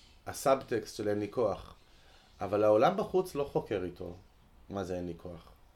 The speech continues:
אם מישהו עודף מישהו, אז מישהו אחר יגיב כתגובה לזה. ובעצם אותו נער,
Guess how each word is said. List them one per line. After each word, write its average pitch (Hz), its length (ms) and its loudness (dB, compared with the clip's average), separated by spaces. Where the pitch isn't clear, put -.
אם 110 120 -2
מישהו 120 480 -2
עודף 117 400 -2
מישהו, 175 320 -4
אז 107 100 -2
מישהו 113 300 -4
אחר 123 200 0
יגיב 113 500 -2
כתגובה 110 540 2
לזה. 90 300 0
ובעצם 156 380 0
אותו 170 220 2
נער, 107 440 0